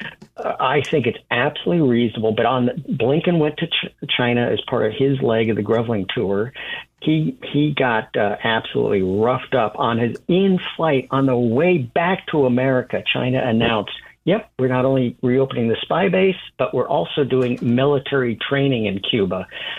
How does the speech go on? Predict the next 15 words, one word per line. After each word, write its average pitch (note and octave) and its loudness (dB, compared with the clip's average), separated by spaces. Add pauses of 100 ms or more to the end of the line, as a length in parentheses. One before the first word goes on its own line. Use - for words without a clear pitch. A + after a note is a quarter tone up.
(220)
I C#3 0 (120)
think C#3 0
your, A2 0
your A#2 2
observation B2+ 0
and G#2+ -2
concern G#2 -2
is - -4
absolutely A#2+ 0
reasonable. G#2+ 0 (380)
If A2 2 (100)
they C#3+ 2 (140)
say D3+ 0 (280)
spy B2+ 0
base D3 2